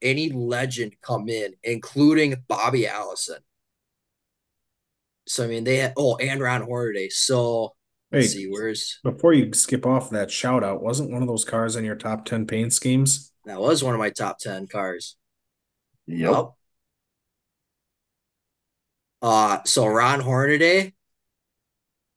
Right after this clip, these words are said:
Speaker 1: back in the day.
Speaker 3: Holy.
Speaker 1: I didn't get a
Speaker 3: Wow.
Speaker 1: picture with him, but we did get, I
Speaker 3: Yeah.
Speaker 1: know it's, there it is.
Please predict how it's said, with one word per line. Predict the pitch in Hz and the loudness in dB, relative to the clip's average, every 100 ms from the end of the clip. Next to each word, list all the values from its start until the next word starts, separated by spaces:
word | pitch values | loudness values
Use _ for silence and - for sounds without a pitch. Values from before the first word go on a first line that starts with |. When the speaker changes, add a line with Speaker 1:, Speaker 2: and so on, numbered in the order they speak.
| _ _ _ _ _ _ _ _ _ _ _ _ _ _ _ _ _ _ | _ _ _ _ _ _ _ _ _ _ _ _ _ _ _ _ _ _
Speaker 1:
back | 113 104 - | -2 -2 -6
in | 113 | -6
the | 104 | -6
day. | 98 101 110 139 - _ _ _ _ _ _ _ _ _ _ _ _ _ _ _ - | -2 0 2 0 -2 _ _ _ _ _ _ _ _ _ _ _ _ _ _ _ 2
Speaker 3:
Holy. | 107 110 87 85 - _ _ _ _ _ _ _ | 4 4 2 -6 -12 _ _ _ _ _ _ _
Speaker 1:
I | 117 | -2
didn't | 123 147 170 | 2 2 4
get | 180 165 | 6 6
a | |
Speaker 3:
Wow. | 123 - | 6 4
Speaker 1:
picture | 151 - 120 | 4 2 -2
with | 110 104 | -2 -4
him, | 101 104 107 | -6 -6 -6
but | - 107 | 0 2
we | 113 | 2
did | 110 131 143 | 4 4 4
get, | 135 131 123 123 - - _ _ - | 2 2 2 -2 -10 -14 _ _ -10
I | 107 | -4
Speaker 3:
Yeah. | |
Speaker 1:
know | 117 113 | 0 0
it's, | - - | -2 -6
there | 117 95 | -2 -2
it | |
is. | 87 92 - - | -2 -6 -8 -14